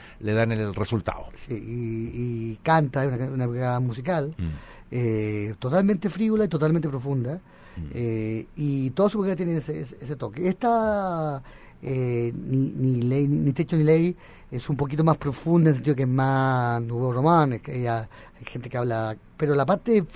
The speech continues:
Speaker 2: eh, liviana, la
Speaker 1: Dice
Speaker 2: parte,
Speaker 1: frases largas,
Speaker 2: sí,
Speaker 1: ¿no?
Speaker 2: la parte frívola es la, es la parte más linda, digamos. Si yo tuviera que editarla hoy, le quitaría la parte profunda,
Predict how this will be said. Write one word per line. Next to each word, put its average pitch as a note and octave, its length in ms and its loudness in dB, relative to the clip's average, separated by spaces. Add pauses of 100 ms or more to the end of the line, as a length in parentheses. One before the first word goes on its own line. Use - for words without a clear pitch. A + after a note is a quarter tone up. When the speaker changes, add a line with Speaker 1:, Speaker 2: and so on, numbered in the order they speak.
(100)
Speaker 2:
eh, C#3+ 220 4
liviana, D3+ 400 6
la D3 60 6
Speaker 1:
Dice B2 120 4
Speaker 2:
parte, A2 120 4
Speaker 1:
frases A2 320 2
largas, F#2+ 480 2
Speaker 2:
sí, D#3 80 2
Speaker 1:
¿no? C#3 60 4
Speaker 2:
la B2 120 0
parte D3+ 300 0
frívola G3+ 580 4
es G3 100 2
la, F3+ 200 0
es D#3+ 100 4
la D#3 80 4
parte D#3 240 -2
más D#3 120 4
linda, D3 260 0
digamos. G#2+ 320 -4
Si - 100 -18
yo C#3+ 120 -14
tuviera C#3+ 220 2
que C3 100 -2
editarla C3 360 0
hoy, D3 180 2
le D3 60 -6
quitaría B2 340 -6
la B2+ 80 -4
parte C3+ 280 -8
profunda, D3 420 -6